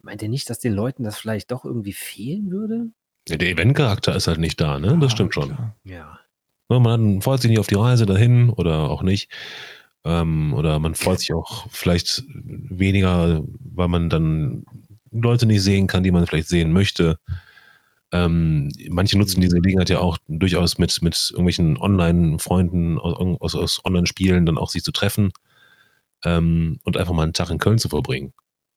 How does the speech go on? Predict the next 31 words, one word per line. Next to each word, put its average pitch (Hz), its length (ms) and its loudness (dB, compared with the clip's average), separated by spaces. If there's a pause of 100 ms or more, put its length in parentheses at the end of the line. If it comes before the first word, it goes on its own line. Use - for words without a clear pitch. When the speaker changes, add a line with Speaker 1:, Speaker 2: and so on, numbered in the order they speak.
(120)
Speaker 1:
Mhm. 98 220 -6
Speaker 2:
Und 80 100 2
das 80 140 0
ist - 100 -16
dann 82 80 -4
halt 80 140 0
auch - 140 -2
gestorben, - 440 -4
sowas. 67 400 -4 (1080)
Ähm, 78 540 0 (300)
hast - 100 -4
schon 113 140 2
recht. 143 300 2
Also 73 120 -4
ich, - 180 -10
n-, 76 520 -8
würde 85 400 0
auch 87 140 0
sagen, 87 280 0
dass 87 180 0
die 78 360 0 (100)
Community 82 560 0
über 85 180 0
kurz 87 220 -2
oder 73 160 -2
lang 78 180 -2
vielleicht 80 300 -2
eine 78 300 0
Doppellösung 76 680 0
haben 69 260 -6
möchte. - 320 -10